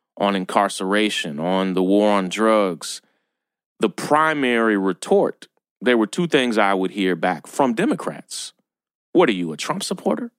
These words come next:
That was the first thing I would, I would hear that regularly. "What are you, do you wanna see Trump get elected?" It was like, No, no, no. I just wanna see Joe Biden improve his policies on incarceration and policing. I hate Trump.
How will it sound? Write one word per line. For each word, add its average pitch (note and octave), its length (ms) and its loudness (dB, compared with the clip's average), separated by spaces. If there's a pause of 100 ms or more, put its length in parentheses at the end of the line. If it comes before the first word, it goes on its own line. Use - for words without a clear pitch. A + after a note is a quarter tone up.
(640)
That A2+ 140 2
was A2+ 120 -4
the - 80 -12
first A#2 300 2
thing F2 160 -8
I F2 100 -12
would, F2 280 -8
I G#2 80 2
would G#2+ 160 0
hear G2 160 0
that F2 140 -4
regularly. G#2 440 -4
"What B2+ 180 2
are A2 40 0
you, F#2 240 -6
do A2 100 0
you G#2 140 2
wanna A2+ 180 2
see - 180 -8
Trump C3+ 280 -4
get C#3 140 0
elected?" - 400 -4
It - 1300 -18
was A2+ 100 0
like, G#2+ 120 0
No, C#3+ 160 2
no, D3+ 140 2
no. D3 340 0
I A2 120 0
just C3+ 260 -4
wanna B2+ 160 0
see A2+ 540 -2 (500)
Joe G#2+ 220 2
Biden G2+ 400 2
improve A2 640 2
his - 180 -4
policies F2+ 920 -2 (600)
on F2 560 2
incarceration E2+ 920 -2
and C#2+ 140 -6
policing. F2+ 480 -2
I D#2+ 80 -2
hate A2 220 0
Trump. - 360 -10